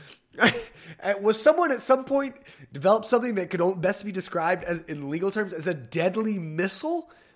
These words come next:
What is that, a spear? I don't know <laughs> what's going on. But just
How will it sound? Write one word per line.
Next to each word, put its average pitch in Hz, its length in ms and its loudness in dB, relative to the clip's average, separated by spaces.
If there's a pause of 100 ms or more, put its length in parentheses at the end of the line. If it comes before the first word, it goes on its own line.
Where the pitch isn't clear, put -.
What 311 140 0
is 277 80 0
that, 196 120 4
a 160 60 -2
spear? 220 540 0 (540)
I 254 100 -2
don't 302 200 -4
know 214 100 2 (220)
<laughs> - 100 -12
what's - 240 -10
going 220 480 -2 (100)
on. - 220 -4 (420)
But 214 140 4
just 262 220 0